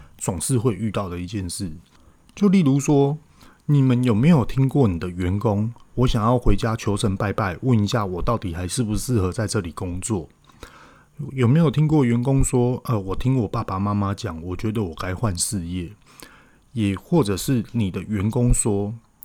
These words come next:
我女朋友反对我在这边工作。其实都是于，那你在于工作上的目标方向在于哪里？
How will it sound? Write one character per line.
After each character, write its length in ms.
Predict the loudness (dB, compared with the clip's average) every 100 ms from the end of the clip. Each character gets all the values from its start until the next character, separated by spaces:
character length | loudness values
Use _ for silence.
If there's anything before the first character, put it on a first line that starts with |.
| -16 _ _
我 120 | -4 0
女 120 | 2
朋 140 | 2
友 140 | 2 2
反 180 | 0
对 100 | 0
我 140 | 0 0
在 100 | -2
这 120 | -4
边 180 | -6 -4
工 220 | -2 -2
作。 260 | -2 -6 -8 _ _ _ _ _ _ _ -20 -18
其 180 | 0 2
实 240 | 4 2 0 -4
都 160 | -4
是 200 | 0 0
于， 300 | 0 -2 -6 -4
那 200 | -2 -2 0
你 300 | -2 -2 -6
在 220 | -8 -6 -4
于 120 | -4
工 280 | 0 0 0
作 180 | 0
上 180 | 0 -2
的 120 | 0
目 260 | 0 2 2
标 180 | 0 -4
方 220 | -2 -4
向 180 | -4 -6
在 200 | -8 -8
于 100 | -10
哪 220 | -12 -14
里？ 180 | -16